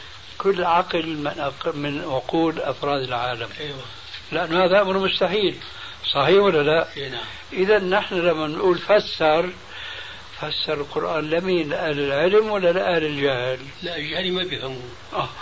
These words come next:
Speaker 2: يا بيطلع عن دينه.
Speaker 1: لأهل العلم.
Speaker 2: إيه.
Speaker 1: إذا هذول اللي بيسألوا الأسئلة لازم يسألوا أهل العلم إذا أشكل عليهم آية شو معناها.
Speaker 2: أيوة.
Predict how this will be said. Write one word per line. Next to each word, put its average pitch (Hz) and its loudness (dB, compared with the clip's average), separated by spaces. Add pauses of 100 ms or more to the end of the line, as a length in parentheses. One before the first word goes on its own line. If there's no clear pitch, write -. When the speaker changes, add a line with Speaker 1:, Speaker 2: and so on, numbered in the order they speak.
Speaker 2:
يا 196 2
بيطلع 175 -2
عن 151 -2
دينه. 143 -4
Speaker 1:
لأهل 202 4
العلم. 208 2 (380)
Speaker 2:
إيه. 214 -2
Speaker 1:
إذا 226 4
هذول 226 6
اللي 165 6
بيسألوا 180 4
الأسئلة 147 -2 (680)
لازم 175 2
يسألوا 190 0
أهل 190 0
العلم 196 -2
إذا 165 -4
أشكل 160 -4
عليهم 156 0 (100)
آية 139 -2
شو - -8
معناها. 131 -4
Speaker 2:
أيوة. 123 -10